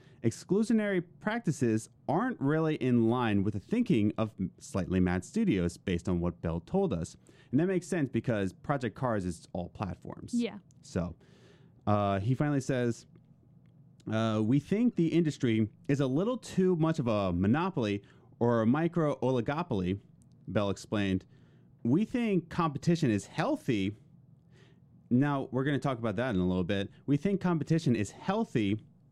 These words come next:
Speaker 1: and we have required hardware contacts that will be able to bring something epic to fruition based on our designs. The studio is looking at shipping the console beyond the U K,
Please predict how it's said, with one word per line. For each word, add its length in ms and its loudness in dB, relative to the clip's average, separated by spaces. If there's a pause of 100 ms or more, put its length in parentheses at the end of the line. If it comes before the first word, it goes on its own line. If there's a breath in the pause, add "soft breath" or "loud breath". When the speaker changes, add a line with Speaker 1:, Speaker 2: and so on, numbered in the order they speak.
(260 soft breath)
Speaker 1:
and 160 4
we 160 2
have 260 0
required 480 -4
hardware 560 -2
contacts 580 -2
that 120 0
will 120 2
be 180 0
able 160 0
to 80 -2
bring 280 0
something 320 -2 (120)
epic 440 -4
to 140 -2
fruition 760 0 (480 loud breath)
based 260 2
on 140 2
our 100 0
designs. 720 -4 (400 soft breath)
The 80 -6
studio 340 2
is 120 -4
looking 360 2
at 320 -2 (200)
shipping 460 2
the 180 2
console 420 -2
beyond 400 0
the 60 2
U 120 0
K, 420 -4